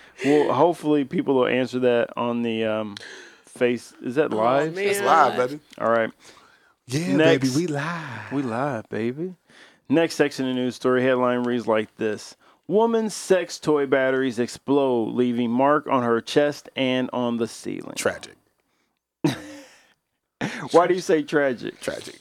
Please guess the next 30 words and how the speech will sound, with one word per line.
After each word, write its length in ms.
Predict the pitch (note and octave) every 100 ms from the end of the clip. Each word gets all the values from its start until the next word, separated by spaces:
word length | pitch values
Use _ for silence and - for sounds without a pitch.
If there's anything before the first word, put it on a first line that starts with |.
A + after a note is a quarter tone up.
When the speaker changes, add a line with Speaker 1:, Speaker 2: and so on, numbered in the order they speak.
| _ -
Speaker 3:
Oh, 140 | D3 A2+ - - _ _ _ _ _
her 160 | - C3+
sex 360 | - A#3 B3
toy 220 | - G3+ F3+
batteries 460 | F#3 F#3 C#3+ -
<laughs> 40 | -
exploded. 760 | F#3+ G3 F3+ B4 - E3 - - - - - -
Nothing 460 | D#3+ F#3+ C4+ C#4 B3+
about 360 | B3 A#3+ C4+ -
that. 280 | D3+ C3+ - - -
Nothing 340 | C#3 F#3 A#3+ A3
about 280 | G3+ G3 F#3+
that 180 | C#3+
makes 220 | D3 C#3+ C#3
me 100 | C3
go, 200 | A#2+ -
"Oh 200 | B2+ A2+
man, 260 | A#2+ G#2+
she 180 | - C3+
had 140 | A#2+ G2+
it 80 |
coming," 360 | - A#2+ G2+ F2
or 240 | - A2+ G2
like, 260 | G#2+ G#2
you 60 | C3+
know, 220 | C#3 B2 - - -
like, 180 | B2+ B2+
man, 140 | D#3+
that's 160 | F3+ -
tragic. 460 | - A#2 G#2 -